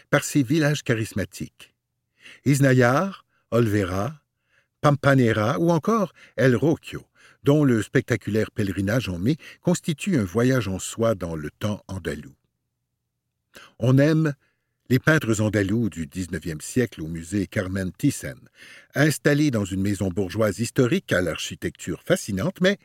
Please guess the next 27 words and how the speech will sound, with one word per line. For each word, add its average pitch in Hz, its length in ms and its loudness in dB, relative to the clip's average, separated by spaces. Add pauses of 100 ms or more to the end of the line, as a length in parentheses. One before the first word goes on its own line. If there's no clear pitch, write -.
(440)
aussi 240 440 0 (360)
l'antenne 185 560 2
locale 127 460 2
du 90 120 -10
Centre 131 400 -4
Pompidou, 131 560 -4 (300)
ancrée 170 680 0
dans 104 320 -2
le 90 120 -4
Kubo 95 520 -2 (300)
de 90 140 -2
Daniel 107 400 2
Buren 135 560 0
jusqu'en 113 460 -2
deux 139 120 2
mille 147 200 2
vingt-cinq. - 640 -8 (760)
Dans 120 240 4
un 107 140 2
autre 120 340 2
registre, 104 640 -2 (420)
les 135 120 4
bonnes 175 260 -2
surprises 147 580 -4
de 104 80 -4
la 80 140 -4
cuisine 123 680 -2